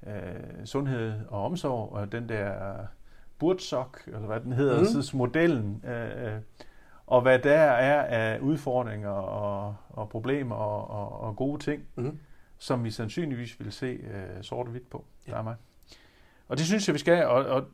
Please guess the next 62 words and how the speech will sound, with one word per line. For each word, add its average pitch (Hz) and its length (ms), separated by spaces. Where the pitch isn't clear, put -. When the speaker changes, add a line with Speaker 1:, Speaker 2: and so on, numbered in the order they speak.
Speaker 1:
og 117 160
det 156 80
skulle 165 240
vi 151 80
måske 127 220
snart 196 320
have, 175 180
fordi, 147 420
øh, 120 220
med 123 120
den 165 200
sag, 151 380
der 123 60
kører 147 240
i 120 60
Aarhus, 156 580
øh, 120 60
med 113 160
hende 113 220
den 113 100
halvfems-årige, 127 680
Speaker 2:
Mhm. 139 180
Speaker 1:
så - 220
er 123 80
det 147 100
måske 120 200
meget 127 240
aktuelt 151 400
lige 147 120
nu. - 60
Speaker 2:
Mhm. - 100
Speaker 1:
Så - 80
det 139 100
synes 165 200
jeg, 135 80
vi 135 80
skal, 123 540
vi 135 60
skal 139 140
ind 143 80
omkring. 139 260
Og, 135 440
øh, 123 260
i 147 120
det 214 360
spil, 196 400
så - 180
synes 240 240
jeg 202 80
også, 208 200
vi 185 100
skal - 180
åbne 202 240
muligheden 190 400
for, 185 200
at 156 80
vi 160 80
tager 151 240
en, 123 280
øh, 107 160
gæst 196 300
ind. 196 100